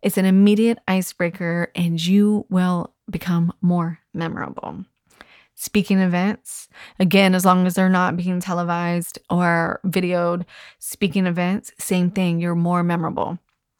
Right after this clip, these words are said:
Like if ten people get up and speak and they all have on all black, and then one person shows up with a really cute, um, you know, houndstooth jacket, who are you gonna remember?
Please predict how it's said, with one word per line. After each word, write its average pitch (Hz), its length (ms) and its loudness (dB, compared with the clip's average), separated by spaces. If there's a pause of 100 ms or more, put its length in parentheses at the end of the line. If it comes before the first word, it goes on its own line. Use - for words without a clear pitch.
(220)
Like 190 100 0
if 170 160 -8
ten 247 220 4
people 247 180 2
get 233 140 2
up 226 60 -4
and 226 120 4
speak - 280 -2
and 180 80 2
they 185 60 4
all 196 180 4
have 202 180 2
on 202 180 6
all 202 140 6
black, 175 480 0 (260)
and 185 100 4
then 190 100 6
one 190 120 4
person 208 300 4
shows 190 400 0
up 196 240 0 (260)
with 185 140 0
a 190 60 4
really 180 320 0
cute, 180 800 -2 (420)
um, 175 400 0 (280)
you 190 80 2
know, 175 180 2
houndstooth 190 840 0
jacket, 180 480 -2
who 208 260 0
are 214 40 6
you 214 140 4
gonna 196 220 4
remember? 175 720 -2